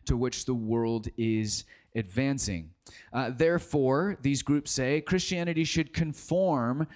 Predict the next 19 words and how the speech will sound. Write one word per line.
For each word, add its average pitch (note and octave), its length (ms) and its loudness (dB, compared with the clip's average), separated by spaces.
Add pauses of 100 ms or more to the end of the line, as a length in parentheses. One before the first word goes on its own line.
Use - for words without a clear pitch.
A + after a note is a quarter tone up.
(160)
uh, C3+ 260 -2
to, D#3 220 0
to E3+ 160 -2
the D#3+ 100 -2
norms D#3+ 560 0
of C#3 120 -2
Western C#3+ 560 0
secularism. F#2+ 880 -2 (380)
Uh, A#2 100 0
they C3+ 100 2
should C#3 240 -4
get D#3+ 160 0
on D#3 200 0
board D3 280 4
with B2+ 180 0
that C#3+ 200 2
worldview A2+ 760 2 (240)
and C3 200 -2
give C#3+ 260 0